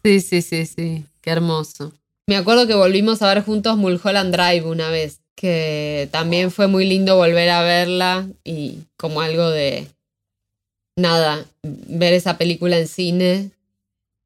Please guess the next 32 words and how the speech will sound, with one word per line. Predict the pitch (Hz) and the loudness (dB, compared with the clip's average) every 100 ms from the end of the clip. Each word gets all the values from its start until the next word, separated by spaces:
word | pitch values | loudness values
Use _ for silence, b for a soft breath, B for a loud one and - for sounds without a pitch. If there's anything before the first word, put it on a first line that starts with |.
| _ _ _ _ | _ _ _ _
y, | - 151 147 | -8 -6 -6
y | 131 | -4
en | 160 151 | -4 2
toda | 170 175 | 2 4
su | 170 165 | 0 0
complejidad | 156 147 165 156 165 165 170 180 175 | 0 0 -2 -2 0 2 2 4 2
y, | 156 147 139 - _ _ _ _ _ | 2 -4 -8 -12 _ _ _ _ _
y | - 170 | -4 0
vos | 175 | 2
me | 180 | 2
dijiste | 165 170 175 180 | 0 -2 -2 0
algo | 170 | 2
así | 160 165 170 | 0 -2 -6
como | - 165 160 147 131 - _ _ _ _ | -4 -2 -2 -6 -10 -18 _ _ _ _
que | 156 | -6
en | |
algún | 151 165 | -4 -2
momento | 165 165 165 | 0 0 0
hay | 170 | 0
que | 160 | -2
entender | 147 143 143 147 156 160 | -4 -4 -6 -4 -2 0
este | 165 - 165 | -2 -2 -4
siglo, | - 175 165 175 170 180 180 _ _ _ | -2 -2 0 0 0 0 -6 _ _ _
esta | 170 165 165 | -12 -4 -2
película | 156 156 160 180 170 | -2 -4 -2 0 0
va | 156 | 0
a | |
ser | 147 165 | -2 -2
la | 170 | 0
que | 160 | -2
mejor | 151 151 175 165 | -6 -6 -4 -4
narre, | 165 160 156 156 160 165 | -2 -2 -2 -4 -4 -6